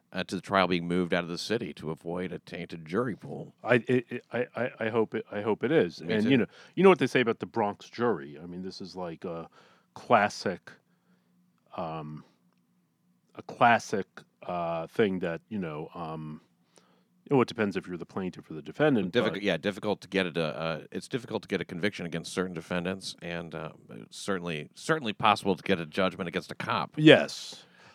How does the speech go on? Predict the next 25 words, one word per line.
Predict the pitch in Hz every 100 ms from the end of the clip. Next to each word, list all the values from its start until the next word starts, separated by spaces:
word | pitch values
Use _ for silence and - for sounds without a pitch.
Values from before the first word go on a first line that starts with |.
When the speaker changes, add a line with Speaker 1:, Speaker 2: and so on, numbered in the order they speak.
| -
Speaker 1:
Uh, | 71 - -
yeah, | - 60
it's | 104 -
Speaker 2:
So | 117 104 104
hopefully | 175 175 131 110
it | 92
will | 104
be | 92 82
moved | 80 76
out | 73 73
of | 69
the |
city. | - - - 71 -
I | 90
think | - 85
that | 82 78
makes | 73 -
sense. | 78 - -
Speaker 1:
I | 78
think | - 85
it |
makes | 76 73
sense | - 78 67
as | 67
well. | 73 78 69 71